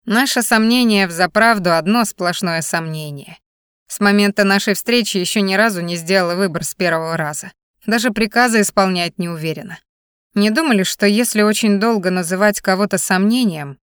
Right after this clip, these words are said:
этот кто-то в итоге реально им и станет? Лучше бы назвали её уверенностью. Сарказм плюс повод к совершенствованию.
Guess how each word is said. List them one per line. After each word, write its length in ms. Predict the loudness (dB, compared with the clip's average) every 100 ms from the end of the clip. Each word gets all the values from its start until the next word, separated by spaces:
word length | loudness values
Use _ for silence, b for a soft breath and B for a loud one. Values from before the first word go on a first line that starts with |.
| _ -4
этот 280 | -2 -2
кто-то 360 | -4 -2 0 2
в 80 | 0
итоге 320 | 0 0 2
реально 420 | 4 4 4 4
им 120 | 4
и 40 | 2
станет? 600 | 0 -4 -4 -8 -20 -20 _ _ _ _ -4
Лучше 280 | -2 -2 0
бы 120 | 2
назвали 420 | 2 2 2 2
её 300 | 0 -2 -4
уверенностью. 720 | -2 -2 -2 -6 -10 -10 -12 -16 _ _ _ _
Сарказм 720 | -6 0 0 2 2 4 2 0
плюс 300 | 0 0 0
повод 360 | 0 2 0
к 60 | -2
совершенствованию. 1040 | -2 0 0 -2 -2 -4 -8 -10 -10 -16